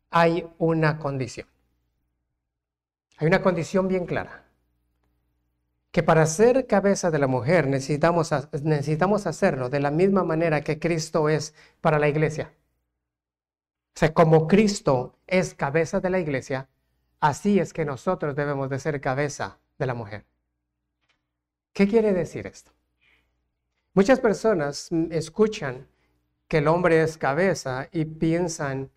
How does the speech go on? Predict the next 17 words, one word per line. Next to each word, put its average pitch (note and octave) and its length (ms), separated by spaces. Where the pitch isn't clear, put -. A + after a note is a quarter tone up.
en D#3+ 200
la D3 100
mujer C#3+ 640
como D3 340
algo C#3+ 640
de D#3+ 200
menos C#3+ 260
valor. G2 260
Y C#3+ 100
la C3+ 100
Biblia C#3+ 240
no C#3+ 100
nos C#3 140
da C3 80
espacio B2+ 360
para G2+ 180
eso. - 180